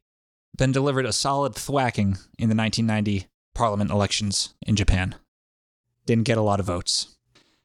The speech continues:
And it was actually this and the subsequent rumblings of dissatisfaction within Aum Shinrikyo that led to the next,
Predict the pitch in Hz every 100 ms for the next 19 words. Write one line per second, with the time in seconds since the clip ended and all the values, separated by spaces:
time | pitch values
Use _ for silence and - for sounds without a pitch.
0 | _ - 123 123 120 127 127 120 131 143
1 | 151 135 117 113 - - 120 104 101 -
2 | 123 127 123 104 107 156 170 175 151 139
3 | 165 - 156 156 - 160 - 120 113 185
4 | 175 123 104 110 104 - 107 104 95 _
5 | _ _ 101 104 113 - 110 107 113 -
6 | -